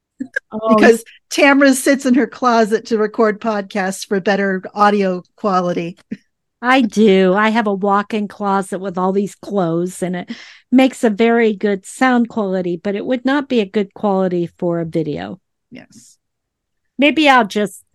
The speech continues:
Speaker 1: take pictures of my office view, and you could post them on the, uh,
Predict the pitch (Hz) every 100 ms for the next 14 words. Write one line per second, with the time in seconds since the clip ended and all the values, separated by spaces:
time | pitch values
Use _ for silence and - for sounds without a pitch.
0 | _ - _ _ _ _ _ 269 233 -
1 | 240 - 254 240 240 220 233 220 226 226
2 | 247 226 - 226 226 226 214 208 - 196
3 | 208 202 185 - 208 190 185 - 180 175
4 | - 190 175 175 165 160 160 156 156 151
5 | 147